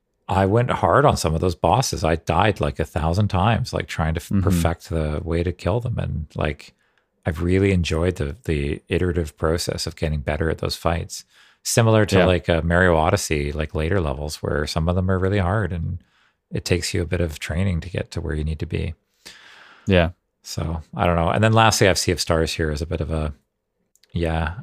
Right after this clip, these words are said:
Speaker 1: I, I, I liked it. I would like a light J R P G. Uh, I don't think I have a Persona five in me this year. Um, and so I'd like to, to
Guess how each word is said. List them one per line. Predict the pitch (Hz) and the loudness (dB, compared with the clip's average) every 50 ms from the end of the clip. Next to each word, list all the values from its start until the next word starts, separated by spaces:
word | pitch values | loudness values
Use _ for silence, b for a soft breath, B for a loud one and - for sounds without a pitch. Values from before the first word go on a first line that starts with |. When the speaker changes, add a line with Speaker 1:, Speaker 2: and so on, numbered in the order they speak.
| - | -4
Speaker 1:
I, | - 85 82 80 80 80 76 78 76 _ _ _ _ _ - - | -2 -2 0 0 -2 -2 -4 -6 -8 _ _ _ _ _ -4 -4
I, | 90 - - | -4 -2 0
I | - | 2
liked | 95 90 82 82 - - | 2 2 2 0 0 -2
it. | 85 - - _ _ _ - | -4 -4 -4 _ _ _ -4
I | - 85 85 | -2 -2 -2
would | 80 - 92 - | -2 -2 -2 0
like | 92 90 - - | 0 0 0 0
a | 85 | -2
light | 78 76 76 78 78 80 - - - | -2 0 0 0 0 -2 -4 -8 -8
J | - - 82 78 | -4 -2 -2 0
R | 76 76 | -2 -2
P | - 87 | -4 -6
G. | 73 - 80 76 73 76 87 101 - _ - | -4 -4 -4 -4 -4 -6 -8 -10 -14 _ -4
Uh, | - 82 73 76 - - - | -2 0 0 0 -2 -4 -6
I | - - 85 | -4 -4 -2
don't | 78 92 82 - - | 0 0 -2 -2 -2
think | - 90 82 - | -4 -4 -2 -2
I | 82 | -2
have | 82 82 85 | -2 -2 -4
a | |
Persona | - - 90 - - 85 78 73 | -4 -6 -6 -4 -2 -2 -2 -2
five | - - 82 80 76 | -2 -2 -4 -2 -2
in | 80 78 | -2 -2
me | 78 78 | -2 -2
this | 71 78 76 - - | -4 -4 -6 -4 -2
year. | 92 82 85 90 - b b b b b b b b b - | -2 -2 -2 -4 -6 b b b b b b b b b -8
Um, | 165 107 80 78 80 80 78 80 76 78 76 73 76 80 - _ _ _ _ _ _ _ _ _ - | -4 -2 -2 -2 -2 -2 -2 -2 -2 -2 -4 -4 -6 -8 -12 _ _ _ _ _ _ _ _ _ -6
and | 90 82 78 76 73 71 71 71 - | -4 -4 -2 -2 -2 -4 -4 -6 -6
so | - - - | -6 -4 -4
I'd | - - | -4 -4
like | - 87 85 - | -4 -6 -6 -8
to, | - - - 80 73 73 71 69 71 71 - _ _ _ _ _ - | -10 -8 -6 -6 -4 -4 -6 -8 -8 -10 -12 _ _ _ _ _ -8
to | - 90 82 80 | -6 -6 -6 -6